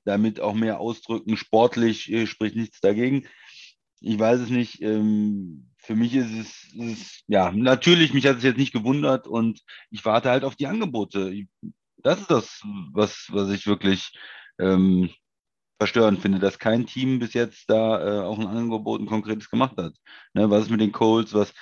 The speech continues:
warum sagen Teams wie Atlanta von vornherein, „Nee, wollen, machen wir auf gar keinen Fall“ oder so, was andere Mannschaften für Quarterbacks schon ausgegeben haben,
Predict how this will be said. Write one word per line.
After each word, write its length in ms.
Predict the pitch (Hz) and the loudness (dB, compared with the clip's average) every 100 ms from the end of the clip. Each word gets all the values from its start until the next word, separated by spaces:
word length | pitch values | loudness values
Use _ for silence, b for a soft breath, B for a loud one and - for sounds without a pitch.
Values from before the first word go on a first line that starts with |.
| B B | B B
warum 240 | 104 107 110 | 2 4 4
sagen 260 | 110 110 | 4 2
Teams 280 | 107 120 104 | 0 -2 -2
wie 120 | 113 | -4
Atlanta 580 | 98 98 101 107 113 104 | -4 -2 -2 0 2 0
von 200 | 107 101 | 0 -6
vornherein, 460 | 107 110 104 101 104 | -4 -4 -2 -2 -2
„Nee, 180 | 104 95 | -2 -2
wollen, 340 | 98 104 101 | -4 -2 -4
machen 160 | 95 98 | -6 -8
wir 60 | |
auf 100 | 101 | -8
gar 140 | - 101 | -6 -4
keinen 220 | 110 98 | -2 -2
Fall“ 300 | - 98 117 | 0 2 4
oder 240 | 120 113 | 4 2
so, 260 | 107 113 110 B B B | 2 0 0 B B B
was 320 | 101 98 - | -4 -4 -6
andere 320 | 98 110 117 110 | 0 2 4 4
Mannschaften 580 | 110 113 117 107 - | 4 2 0 -2 -6
für 240 | 98 101 92 | -4 -4 -4
Quarterbacks 640 | - 95 110 113 104 - | -2 0 2 0 -2 -4
schon 160 | - 101 | -4 -4
ausgegeben 640 | 80 107 - 104 104 104 | -4 -6 -6 -4 -2 0
haben, 380 | 104 104 104 107 | 0 0 0 -2